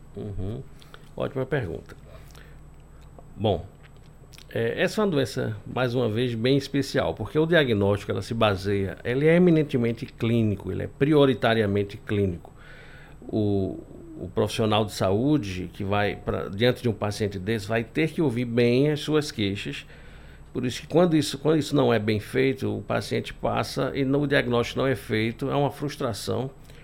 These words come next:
O paciente vai procurar outros médicos, vai ficar rodando, ansioso mais ainda, preocupado,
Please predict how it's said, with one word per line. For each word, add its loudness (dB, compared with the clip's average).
O -20
paciente -6
vai 0
procurar -2
outros -2
médicos, 0
vai -2
ficar -6
rodando, -2
ansioso -2
mais 0
ainda, 0
preocupado, -4